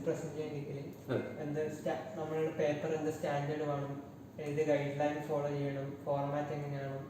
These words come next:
Speaker 1: അതെങ്ങനെയാണ് അറിയാം?
Speaker 2: അതായത് ഓരോ കോൺഫറൻസിനും ഓരോ തരത്തിലുള്ള ഫോർമാറ്റ് മുൻകൂട്ടി തീരുമാനിക്കപ്പെട്ടിട്ടുണ്ട്. പക്ഷേ ഈ ഫോർമാറ്റ് എന്ന് പറയുമ്പോൾ ഫോർമാറ്റിലല്ല, കണ്ടന്റിലാണ് ശരിക്കും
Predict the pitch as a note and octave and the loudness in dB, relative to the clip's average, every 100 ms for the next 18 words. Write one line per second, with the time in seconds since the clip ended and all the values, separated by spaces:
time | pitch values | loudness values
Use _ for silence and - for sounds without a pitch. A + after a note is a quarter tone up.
0 | - - - - C#3+ C#3+ C#3+ C#3+ C#3 C#3 | -12 -14 -16 -8 -2 0 0 0 0 0
1 | C3+ C3+ C#3 - - - - - - - | -2 -4 -6 -12 -16 -16 -16 -16 -16 -16
2 | - - - - - - B2+ B2 C3 A#2 | -16 -16 -16 -16 -14 0 4 6 6 8
3 | C3+ D#3+ E3+ C3 B2 C3 A#2+ B2 B2 - | 10 10 10 8 6 4 4 4 4 4
4 | A#2 B2+ C3 - - B2 A2+ A2 A2+ - | 6 6 6 2 -4 -2 0 0 0 2
5 | G#2+ G#2+ F#2+ - - - - - - A#2 | 0 0 -2 -4 -6 -10 -14 -12 0 2
6 | A2+ G#2+ A2+ G#2 G2+ G2 F#2+ F2 F2 F2 | 2 2 2 2 2 2 0 -4 -4 -6
7 | E2+ - - - - - - - - - | -6 -8 -10 -10 -10 -10 -8 -8 -8 -8
8 | - - D3+ D#3+ D#3+ - - B2+ B2+ E3 | -8 0 6 10 8 6 4 6 8 8
9 | F3+ F3 E3+ C#3 C3+ D#3 F3+ E3+ E3+ A#2 | 8 8 8 6 6 6 6 4 4 6
10 | B2+ C3 D3 D#3 E3+ D#3+ E3 | 8 8 10 10 10 8 8